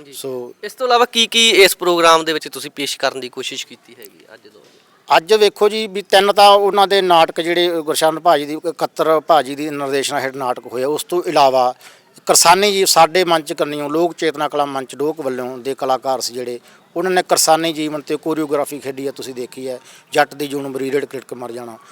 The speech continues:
Speaker 2: ਉਸ ਤੋਂ ਬਾਅਦ ਭਗਤ ਸਿੰਘ ਦੀ ਘੋੜੀ ਹੋ ਗਈ, ਫਾਂਸੀ ਹੋ ਗਈ, ਕਰਤਾਰ ਸਿੰਘ ਸਰਾਭਾ ਦੀ ਕਵਿਤਾ ਤੇ ਹਿੰਦ ਵਾਸੀਓ ਰੱਖਣਾ ਯਾਦ ਸਾਨੂੰ, ਇਹ ਕੋਰੀਓਗ੍ਰਾਫੀਆਂ ਅਸੀਂ ਪੇਸ਼ ਕਰਕੇ ਉਹਨਾਂ ਸ਼ਹੀਦਾਂ ਦਾ ਸੁਨੇਹਾ ਜਿਹੜਾ ਲੋਕਾਂ ਤੱਕ ਲਿਜਾਣ ਦੀ ਕੋਸ਼ਿਸ਼ ਕੀਤੀ ਹੈ।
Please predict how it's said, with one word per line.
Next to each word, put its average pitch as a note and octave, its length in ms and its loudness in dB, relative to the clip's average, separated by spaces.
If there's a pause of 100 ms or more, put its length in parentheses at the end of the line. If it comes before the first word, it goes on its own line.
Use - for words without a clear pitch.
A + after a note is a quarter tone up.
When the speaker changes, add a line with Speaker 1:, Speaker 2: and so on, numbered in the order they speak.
(220)
Speaker 2:
ਉਸ F#3 160 0
ਤੋਂ F#3 140 0
ਬਾਅਦ F3 240 8 (100)
ਭਗਤ F3 180 4
ਸਿੰਘ D3+ 220 -2
ਦੀ D3 120 -8
ਘੋੜੀ D3 320 0
ਹੋ B2+ 160 -4
ਗਈ, B2+ 200 -12 (340)
ਫਾਂਸੀ E3 420 0
ਹੋ C#3 140 -4
ਗਈ, C#3 180 -10 (340)
ਕਰਤਾਰ E3 380 4
ਸਿੰਘ E3+ 180 -2
ਸਰਾਭਾ E3+ 360 2
ਦੀ D3+ 100 -4
ਕਵਿਤਾ C#3 300 -6
ਤੇ C#3+ 80 -8
ਹਿੰਦ C3+ 180 -8
ਵਾਸੀਓ D3 360 -2
ਰੱਖਣਾ C#3 260 -12
ਯਾਦ C3 220 -6
ਸਾਨੂੰ, B2+ 360 -8 (300)
ਇਹ G#3 120 4
ਕੋਰੀਓਗ੍ਰਾਫੀਆਂ D3 680 -2
ਅਸੀਂ B2+ 180 -10
ਪੇਸ਼ C3+ 260 -6
ਕਰਕੇ C3 420 -10
ਉਹਨਾਂ D#3+ 240 -6
ਸ਼ਹੀਦਾਂ C#3 360 -8
ਦਾ C3 100 -10
ਸੁਨੇਹਾ B2 300 -10
ਜਿਹੜਾ A#2+ 160 -12
ਲੋਕਾਂ A#2+ 320 -12
ਤੱਕ A#2 180 -16
ਲਿਜਾਣ A2 220 -14
ਦੀ A2 80 -20
ਕੋਸ਼ਿਸ਼ A#2+ 260 -12
ਕੀਤੀ G2 300 -20
ਹੈ। C#3 180 -20